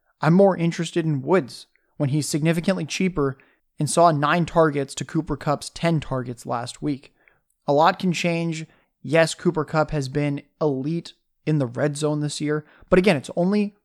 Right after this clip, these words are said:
it's a two-game sample. We don't really know unless, unless someone could just confirm mathematically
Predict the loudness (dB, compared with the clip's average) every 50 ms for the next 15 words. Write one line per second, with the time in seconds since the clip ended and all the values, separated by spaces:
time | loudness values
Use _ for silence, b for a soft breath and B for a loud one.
0 | _ _ -8 -6 -4 -4 -6 -6 -8 -6 -4 -2 -2 0 0 0 -2 -4 -6 -6
1 | -6 -6 -8 -10 -14 -20 -20 _ _ _ _ _ _ 0 4 6 8 8 6 6
2 | 4 4 8 8 8 8 8 8 8 6 6 4 2 2 2 0 0 -6 -14 b
3 | b b b b b b 2 2 4 4 2 0 0 0 2 2 2 2 2 2
4 | 2 0 2 2 -2 -2 -2 -4 -10 _ _ _ _ _ -6 -2 -2 -2 -2 -2
5 | -2 0 0 2 2 2 0 -2 -2 -4 -6 -6 -6 -6 -6 -4 -4 -4 -4 -2
6 | 0 0 0 -2 -4